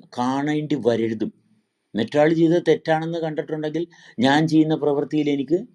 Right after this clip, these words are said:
നിലനിൽക്കാൻ സാധിക്കുന്നില്ല. മറ്റൊരാൾ ചെയ്ത പ്രവൃത്തിയിൽ തെറ്റ് കാണുന്നുണ്ടെങ്കിൽ ഞാൻ ചെയ്യുന്ന പ്രവൃത്തിയിൽ എനിക്ക് ഇരിക്കാൻ പറ്റുന്നില്ല. എൻ്റെ ശ്രദ്ധ ഞാൻ ചെയ്യുന്ന പ്രവൃത്തിയും എന്നെ പ്രവർത്തിപ്പിക്കുന്ന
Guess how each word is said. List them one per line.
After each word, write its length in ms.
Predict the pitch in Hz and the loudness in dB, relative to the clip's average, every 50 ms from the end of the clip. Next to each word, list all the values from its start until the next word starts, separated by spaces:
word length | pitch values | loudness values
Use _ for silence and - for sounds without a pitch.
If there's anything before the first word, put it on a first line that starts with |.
| _ _ _ _ _ _ _ - | _ _ _ _ _ _ _ 0
നിലനിൽക്കാൻ 560 | 107 127 127 135 131 135 127 - 135 127 120 117 - | 2 4 4 4 4 2 0 0 -2 -2 -2 -2 -4
സാധിക്കുന്നില്ല. 680 | 117 101 104 104 107 101 104 107 95 87 73 64 62 57 - _ _ _ _ _ _ _ _ _ _ _ _ _ _ _ _ _ _ _ _ _ _ _ _ | -4 -4 -4 -4 -4 -2 0 0 0 0 -4 -6 -8 -10 -12 _ _ _ _ _ _ _ _ _ _ _ _ _ _ _ _ _ _ _ _ _ _ _ _
മറ്റൊരാൾ 420 | 107 117 123 - 156 160 165 180 202 202 | -2 -2 0 4 4 4 6 6 6 4
ചെയ്ത 200 | 185 190 180 170 180 | 6 4 4 4 2
പ്രവൃത്തിയിൽ 440 | 156 156 160 151 147 127 156 165 165 | 2 2 2 2 2 0 -2 -4 -2
തെറ്റ് 300 | 165 156 135 127 131 165 170 | 0 0 0 0 0 -2 -2
കാണുന്നുണ്ടെങ്കിൽ 640 | 151 139 127 127 120 113 104 98 87 80 78 87 87 85 _ _ - - _ _ | 0 0 -2 -2 -2 -4 -4 -6 -6 -6 -6 -6 -6 -6 _ _ -20 -20 _ _
ഞാൻ 260 | 110 127 135 156 185 196 | 2 4 4 4 4 4
ചെയ്യുന്ന 300 | 185 190 196 185 180 180 175 139 | 4 4 4 4 2 -2 -2 0
പ്രവൃത്തിയിൽ 520 | 156 151 143 151 156 156 - 160 156 156 165 185 - _ _ _ _ _ _ _ _ - | 0 0 0 0 -2 -2 0 0 0 0 0 -4 -6 _ _ _ _ _ _ _ _ -2
എനിക്ക് 380 | 127 147 156 165 160 170 196 202 202 170 147 | -2 0 0 -2 -2 0 0 0 0 -2 -4
ഇരിക്കാൻ 360 | 139 131 156 160 208 220 233 226 | -4 -6 -4 0 0 0 2 2
പറ്റുന്നില്ല. 440 | 220 214 214 170 143 120 98 - - - _ _ _ _ _ _ _ _ _ _ _ _ _ _ _ | 0 0 0 -2 -4 -4 -6 -6 -10 -14 _ _ _ _ _ _ _ _ _ _ _ _ _ _ _
എൻ്റെ 280 | 110 135 156 185 220 226 | 4 4 6 6 2 2
ശ്രദ്ധ 340 | 220 - 190 180 175 156 180 196 208 | 2 0 -4 -4 -4 -2 -4 -4 -2
ഞാൻ 160 | 185 165 160 170 170 | -2 -6 -6 -6 -2
ചെയ്യുന്ന 260 | 165 175 170 170 170 | -2 -2 -2 -2 -4
പ്രവൃത്തിയും 500 | 139 151 147 139 135 131 147 151 151 156 151 | -6 -6 -6 -6 -6 -6 -6 -6 -6 -4 -4
എന്നെ 240 | 135 127 143 160 160 | -4 -4 -4 -6 -4
പ്രവർത്തിപ്പിക്കുന്ന 720 | _ 139 143 139 131 123 151 135 120 127 127 139 139 135 | _ -2 -2 -2 -2 -4 -6 -6 -4 -4 -4 -4 -4 -4